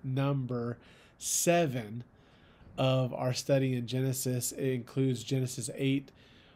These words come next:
verse ten to twenty-two. And, uh, the subject of today's lesson is restoration. We're talking about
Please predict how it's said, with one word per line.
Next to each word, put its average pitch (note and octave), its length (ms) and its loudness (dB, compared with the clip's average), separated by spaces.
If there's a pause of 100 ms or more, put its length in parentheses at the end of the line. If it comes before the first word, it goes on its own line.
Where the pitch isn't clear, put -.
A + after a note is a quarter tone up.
(200)
verse C3 260 0
ten C#3+ 420 2
to B2+ 80 0
twenty-two. B2+ 1120 -2
And, B2 460 -2
uh, A#2 400 -4 (160)
the B2 100 -4
subject D3 640 2
of B2+ 180 0
today's B2+ 540 -2 (100)
lesson C3+ 480 -2
is A#2 180 -6
restoration. A#2 760 -6
We're A2+ 80 -6
talking C3 460 -6
about A2 420 -8